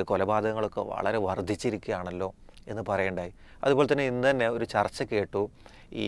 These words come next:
പുതുവർഷത്തിൽ കുടിച്ചു തീർത്ത മദ്യത്തിൻ്റെ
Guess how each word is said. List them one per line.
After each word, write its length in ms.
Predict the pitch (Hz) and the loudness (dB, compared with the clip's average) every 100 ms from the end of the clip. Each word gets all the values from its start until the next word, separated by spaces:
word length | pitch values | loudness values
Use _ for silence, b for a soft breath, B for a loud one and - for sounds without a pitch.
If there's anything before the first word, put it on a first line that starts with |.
| 101 120 | -2 2
പുതുവർഷത്തിൽ 760 | 113 143 127 - 117 - 110 110 - | 6 8 6 4 -2 0 0 -2 -2
കുടിച്ചു 400 | 110 101 - 151 127 | -2 -2 0 2 4
തീർത്ത 300 | 110 101 - 104 - B B 104 | 4 4 2 2 0 B B -2
മദ്യത്തിൻ്റെ 540 | 98 92 117 123 113 | -2 2 2 2 0